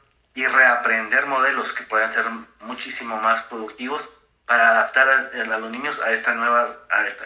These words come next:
esta nueva realidad, que es la realidad de la sociedad del siglo veintiuno, ¿verdad?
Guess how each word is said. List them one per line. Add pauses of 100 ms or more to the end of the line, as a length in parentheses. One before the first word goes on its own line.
esta
nueva
realidad, (1600)
que
es
la
realidad
de
la
sociedad
del
siglo
veintiuno, (840)
¿verdad?